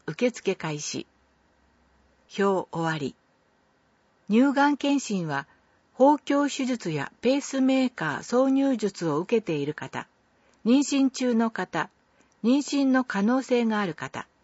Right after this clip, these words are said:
授乳中の方、授乳終了後六ヶ月未満の方は対象になりません。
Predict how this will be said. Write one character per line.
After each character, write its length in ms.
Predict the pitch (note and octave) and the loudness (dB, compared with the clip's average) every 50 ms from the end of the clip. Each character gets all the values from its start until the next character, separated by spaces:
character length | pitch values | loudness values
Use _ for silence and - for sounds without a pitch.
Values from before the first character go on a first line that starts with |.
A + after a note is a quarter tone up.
| _ _ _ _ _ _ _ - | _ _ _ _ _ _ _ 2
授 180 | G3+ G3 G3 | 2 4 4
乳 220 | A3+ C4 C#4+ C#4+ B3+ | 4 4 2 2 -2
中 280 | - - C4 B3+ B3 | -2 -2 -2 0 2
の 140 | A#3 A#3 A3+ | 2 2 0
方、 400 | - - F#3 - - D#3 D3 - _ _ _ _ _ _ _ _ _ _ - | 0 -4 -8 -6 -4 -6 -6 -6 _ _ _ _ _ _ _ _ _ _ -6
授 220 | - G3 G3+ G#3 | -2 0 2 4
乳 220 | A#3+ C4+ C#4 C#4 C4 | 4 4 4 2 -2
終 280 | - - B3+ B3 A#3+ | -2 -2 -2 -2 0
了 220 | A3 A#3+ A#3 A3+ G#3+ | 0 0 0 0 0
後 220 | G3 G3 F#3+ - - | 0 -2 -2 -4 -4
六 180 | F3+ F3 E3 - _ | -4 -4 -4 -4 _
ヶ 120 | - B3+ | -4 -2
月 240 | C4+ C4+ C4 - C#4 | -2 -2 -2 0 0
未 140 | B3 C4 C4+ | 2 2 2
満 220 | C4 B3+ A#3+ G#3 | 4 2 2 2
の 100 | G3 E3+ | 0 -2
方 280 | D3+ - E3 - - E3 | -4 -6 -6 -6 -4 -4
は 200 | D3+ C3+ - - _ | -2 -4 -4 -6 _
対 200 | - G3 G#3+ A#3 | -4 -4 -4 -2
象 200 | A3 - A3+ G#3+ | -2 0 0 0
に 140 | G3 F#3+ F3+ | 0 0 0
な 120 | E3+ D#3 | -2 -2
り 100 | D3+ D#3+ | -4 -4
ま 120 | D3+ D3+ D#3 | -4 -6 -6
せ 180 | - - D#3 | -8 -6 -6
ん。 120 | C3+ A#2 | -6 -8